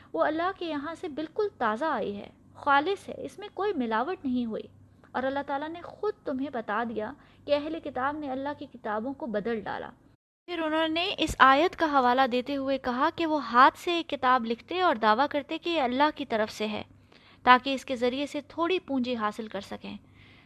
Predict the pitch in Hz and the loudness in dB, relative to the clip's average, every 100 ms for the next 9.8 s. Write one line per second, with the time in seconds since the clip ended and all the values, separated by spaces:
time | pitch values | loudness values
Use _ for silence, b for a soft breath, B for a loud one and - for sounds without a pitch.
0 | B 262 254 269 262 262 262 240 254 262 | B 0 2 2 0 2 6 6 4 2
1 | 254 240 247 269 247 233 269 - - 247 | 4 4 4 2 2 0 -2 -2 -2 0
2 | 294 277 240 226 226 294 B B B B | 0 0 0 0 -2 -6 B B B B
3 | - 294 311 320 320 311 330 302 214 247 | 4 6 6 0 -4 -2 -2 0 4 4
4 | - 302 214 262 302 440 403 359 370 370 | 2 -2 0 0 0 -4 -2 0 2 0
5 | - B B - 330 339 285 220 269 320 | -2 B B -4 -2 -2 0 2 2 2
6 | 339 269 277 320 277 285 294 240 208 302 | 2 4 4 2 -2 -2 -4 0 2 2
7 | 320 311 320 330 330 - B B B B | -4 -8 -6 -6 -8 -12 B B B B
8 | B 285 247 269 277 254 226 233 214 220 | B 2 8 6 6 -6 -6 -6 -8 -12
9 | _ - 277 330 381 247 277 - | _ -2 0 0 0 0 -2 -2